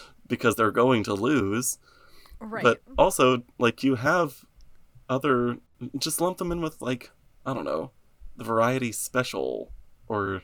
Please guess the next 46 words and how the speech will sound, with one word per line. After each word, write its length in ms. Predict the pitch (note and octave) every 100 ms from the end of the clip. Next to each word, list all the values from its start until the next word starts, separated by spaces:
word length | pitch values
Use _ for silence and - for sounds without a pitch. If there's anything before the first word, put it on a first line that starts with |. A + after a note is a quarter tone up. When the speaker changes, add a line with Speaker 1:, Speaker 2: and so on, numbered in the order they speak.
| -
Speaker 2:
Right. 340 | A3 G#3 D#3+ _ _ _ _ _ _
Speaker 1:
something 480 | - B2+ G2 G#2 G2+
like 200 | F#2+ -
that. 160 | - -
I 80 | C3
don't 200 | G#2+ G2
know. 140 | - -
Maybe 220 | B2+ A#2
that's 260 | F#3+ -
not 240 | - - - -
a 60 | -
fair 400 | - - - - - _ _ _ -
categorization 720 | G#2+ G2+ E2+ - D2+ - -
either, 380 | - E2 A1+ - -
but 160 | - E4+
Speaker 2:
Well, 240 | G4 G4 -
I 120 | G4
feel 200 | - A#4 A#4+
like 160 | -
they 340 | D4 C4+ C4 -
keep 320 | - - B3 B3+
it 120 | A#3
in 300 | G3+ G3+ A3
because 840 | A3 A3 - G#3 G#3 G3 G3 F#3+ - -
things 440 | - A#3+ A#3 A#3+ -
come 320 | - G#3+ G#3 -
in 200 | D#3 F#3
and 140 | F#3 -
out 220 | D#3 E3
of 340 | F#3 F#3 - _ _ F#3
vogue, 500 | - E3 D#3 G3 G#3 - -
I 100 | G#3+
guess, 240 | G3 -
over 280 | - G#3+ G#3+
time. 520 | A3 G3 A3+ A#3+ B3 - - _
And 140 | A3 A3
so 100 | B3
I 60 |
Speaker 1:
Yeah. 80 | B3
Speaker 2:
feel 80 | B3+
like 160 | C4+ -
there 100 | A3
were 140 | G3+ _ _
probably 360 | - C4+ B3+ A#3+
points 420 | - G#3+ G3 -
in, 120 | F#3